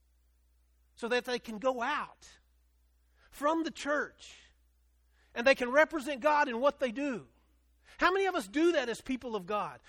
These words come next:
That when we get up in the morning, the first thing we say is, "Okay, God, stick me to the wall. Take me out.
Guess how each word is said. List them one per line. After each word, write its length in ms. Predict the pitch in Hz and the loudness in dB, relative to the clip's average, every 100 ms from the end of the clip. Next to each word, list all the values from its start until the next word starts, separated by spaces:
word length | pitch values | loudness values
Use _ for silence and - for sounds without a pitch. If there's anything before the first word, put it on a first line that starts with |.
| - | 0
That 120 | 254 | 2
when 140 | 294 294 | 2 0
we 80 | |
get 200 | 226 349 | 2 4
up 160 | 359 359 | 4 2
in 80 | 311 | 0
the 60 | |
morning, 380 | 247 262 330 359 | 0 2 2 2
the 80 | 330 | 0
first 280 | - 320 - | 2 2 0
thing 140 | 302 | -4
we 80 | 277 | -4
say 200 | - 302 | -2 -2
is, 100 | 285 | 0
"Okay, 220 | 269 262 | -2 -2
God, 240 | 262 294 285 | 0 0 -2
stick 240 | - 294 | -4 -8
me 80 | 285 | -6
to 80 | 285 | -4
the 80 | 262 | -2
wall. 480 | 240 254 311 339 _ _ _ _ _ _ _ _ _ _ - | 0 2 0 -2 _ _ _ _ _ _ _ _ _ _ 2
Take 220 | 311 349 | 2 4
me 140 | 359 330 | 4 6
out. 300 | 349 320 | 6 6